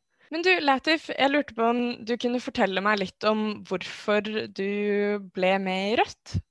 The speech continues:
Hva er bakgrunnen for ditt, eh, politiske engasjement?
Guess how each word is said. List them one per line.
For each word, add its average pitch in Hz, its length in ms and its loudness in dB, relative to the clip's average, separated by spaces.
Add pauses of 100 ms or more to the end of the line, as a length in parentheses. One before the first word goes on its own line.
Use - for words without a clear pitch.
Hva 214 400 2
er 220 340 -2
bakgrunnen 190 720 -4
for - 200 -4
ditt, 180 580 -2
eh, 170 220 -2 (280)
politiske 185 540 -6
engasjement? 202 600 -4